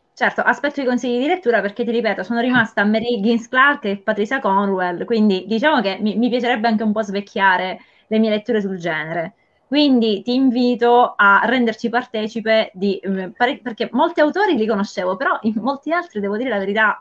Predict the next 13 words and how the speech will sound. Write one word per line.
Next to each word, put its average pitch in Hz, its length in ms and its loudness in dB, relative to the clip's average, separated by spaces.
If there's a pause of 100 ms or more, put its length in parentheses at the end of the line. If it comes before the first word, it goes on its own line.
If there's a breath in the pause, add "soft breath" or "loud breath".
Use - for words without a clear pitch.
mm, 185 160 -6 (120)
mi 220 160 -2
trovi 226 460 0
un 214 380 2
po', 240 500 6 (500 soft breath)
eh, 214 400 2 (160)
un 247 100 2
po' 277 100 -2
sorpresa, 170 640 -8
cioè 202 140 -8
nel 196 100 -6
senso 202 240 -6
non, 220 220 0